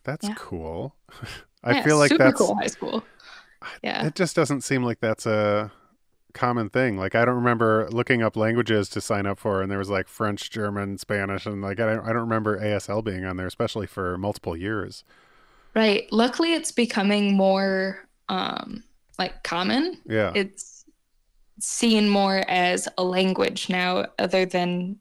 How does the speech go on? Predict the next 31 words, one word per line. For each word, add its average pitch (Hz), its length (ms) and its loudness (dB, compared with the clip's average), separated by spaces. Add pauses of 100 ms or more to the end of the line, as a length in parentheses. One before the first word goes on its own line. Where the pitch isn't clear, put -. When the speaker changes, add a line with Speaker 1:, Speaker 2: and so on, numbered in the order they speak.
(120)
Speaker 2:
just, - 380 -4
like, - 440 -6 (160)
well, 240 240 2
it's - 400 -6
English, 214 640 4
but 175 300 -2 (540)
in 196 180 4
the 185 160 -2
air. 190 320 2 (340)
It's - 220 -2
'cause 185 240 0
that's, - 400 0 (300)
uh, 175 280 -2 (280)
hated 185 380 0
just - 180 -4
saying 190 300 -2
that. - 300 -2 (240)
Speaker 1:
<laughs> - 40 -16
Speaker 2:
Like, 190 280 4
<laughs> - 20 0
you 277 380 8
know. 240 320 2 (540)
Speaker 1:
Yeah. 131 200 2 (460)
Speaker 2:
But, - 220 -4 (480)
yeah. 277 220 0 (140)
Speaker 1:
Um, 135 340 4 (920)
I, 135 120 6
I'm 131 240 2
wondering, 139 640 2 (720)
just, - 340 -4
uh, 95 300 0